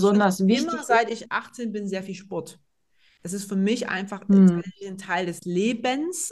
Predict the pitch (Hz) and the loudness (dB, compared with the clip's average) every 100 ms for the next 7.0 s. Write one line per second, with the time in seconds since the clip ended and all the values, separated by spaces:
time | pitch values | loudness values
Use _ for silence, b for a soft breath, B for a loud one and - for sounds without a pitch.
0 | - 180 180 175 185 196 190 185 180 180 | -8 -6 -4 -2 -2 -2 -4 -6 -6 -10
1 | - - 220 240 233 233 220 214 - 226 | -14 -6 -4 0 -2 -2 -6 -8 -10 -6
2 | 202 196 202 - - - 180 185 - 180 | -4 -4 -6 -10 -8 -8 -8 -10 -8 -6
3 | 180 180 185 147 143 143 151 151 151 170 | -6 -2 -2 -2 -10 -10 -10 -8 -8 -10
4 | 165 190 185 135 139 139 - - - 190 | -10 -4 -4 -4 -10 -16 -18 -20 0 6
5 | 196 - _ - - 185 - 214 214 208 | 6 6 _ -20 -20 -18 -14 -12 -10 -8
6 | 208 196 202 202 196 196 196 202 185 | -4 -4 -4 -6 0 2 2 0 -4